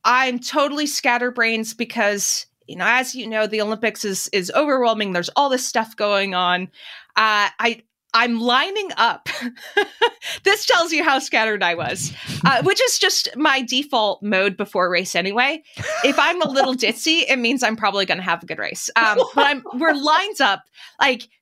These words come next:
Speaker 1: the music's playing, you know, there are millions of people in Hyde
Speaker 2: Yeah.
Speaker 1: Park. Okay, maybe hundreds of thousands, but, you know, millions of
Speaker 2: Yeah.
Speaker 1: people watching on T V.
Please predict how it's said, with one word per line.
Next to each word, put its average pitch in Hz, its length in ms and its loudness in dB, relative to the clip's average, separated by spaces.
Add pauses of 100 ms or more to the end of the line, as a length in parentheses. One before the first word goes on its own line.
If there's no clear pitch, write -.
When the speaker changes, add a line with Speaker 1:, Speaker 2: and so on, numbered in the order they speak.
Speaker 1:
the 262 100 4
music's 311 540 2
playing, 220 540 0
you 285 100 -2
know, 254 100 4
there 233 140 2
are 269 60 -6
millions 339 380 2
of - 100 0
people 233 400 2
in 220 140 0
Hyde 214 320 0
Speaker 2:
Yeah. 233 100 -2
Speaker 1:
Park. 196 320 2 (240)
Okay, 254 200 2
maybe 240 220 0
hundreds 214 360 -2
of 190 100 -6
thousands, 170 460 -2
but, 233 160 2 (160)
you 381 180 0
know, 349 100 4
millions 320 380 0
of - 80 0
Speaker 2:
Yeah. 277 60 6
Speaker 1:
people 247 200 0
watching 233 360 0
on 208 140 2
T 196 260 -8
V. 185 300 0